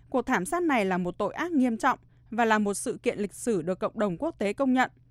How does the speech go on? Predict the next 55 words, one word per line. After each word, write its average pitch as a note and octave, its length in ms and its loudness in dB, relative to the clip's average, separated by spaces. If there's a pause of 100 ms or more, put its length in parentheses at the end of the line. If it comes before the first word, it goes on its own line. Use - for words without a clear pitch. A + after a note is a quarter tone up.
(320)
và G3 180 2
unesco A#3+ 680 0
đã G3 180 -2
làm A#3+ 220 0
đúng. F3+ 220 -2 (680)
Quan D4+ 200 2
hệ C4+ 200 0
giữa G#3+ 200 -2
Trung C#4 220 0
Quốc F#4+ 220 0
và A3+ 120 2
Nhật G3+ 220 0
Bản, F#3+ 260 -2 (260)
hai C#4+ 240 2
nền A#3 240 2
kinh C4 180 -2
tế G#3+ 160 0
lớn G#3+ 240 0
hàng B3+ 260 -2
thứ G#3 160 -4
nhì B3 320 2
và F3 140 -2
thứ G#3+ 160 -6
ba B3 240 0
thế G#3 220 -4
giới, G#3 340 -2 (340)
đã A#3+ 180 2
bị C#4 160 -2
sa C4 220 0
sút F#4 260 -2
vì G3 140 0
tranh B3 200 -2
chấp F#4 180 -4
lãnh B3+ 180 -4
thổ C#4 220 0
tại F3 180 -2
một F3+ 220 -2
nhóm F#3 300 -2
đảo A#3 180 0
nhỏ F3 280 0
ở E3 160 -4
biển D#3+ 240 -2
Hoa A3+ 220 0
Đông A#3+ 240 4 (420)
và A3+ 180 4
vì A#3 180 2
cuộc G#3+ 260 0
xâm C#4 200 2
lăng C4+ 200 2
của F#3+ 120 -2
Nhật F3 200 -4
Bản F3 260 -2
trong A#3+ 240 -2
thời A3 200 -2
chiến. G3 380 -2